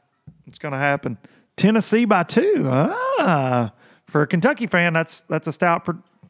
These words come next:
uh, stout, uh, projection there. I like it. Prediction. Kids go to bed. <laughs> Exactly.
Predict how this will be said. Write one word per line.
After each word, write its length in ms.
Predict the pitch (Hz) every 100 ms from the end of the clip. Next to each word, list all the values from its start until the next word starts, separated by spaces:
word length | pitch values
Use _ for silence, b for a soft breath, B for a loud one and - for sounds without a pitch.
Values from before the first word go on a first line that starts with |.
| _ _ -
uh, 320 | 156 143 131 _ b b b b _
stout, 580 | - - 185 185 - -
uh, 440 | 165 151 147 143 - _ _ _ _ _ _ _ _
projection 600 | 160 131 202 294 220 180
there. 320 | 165 165 170 _ _
I 100 | 143
like 240 | 185 254
it. 100 | 190 -
Prediction. 460 | 156 226 - 170
Kids 320 | 147 208 214 160
go 140 | 196
to 80 | 156
bed. 420 | 170 160 127 175 -
<laughs> 800 | - 262 - 240 - 247 - - B B B B -
Exactly. 640 | 143 139 160 147 135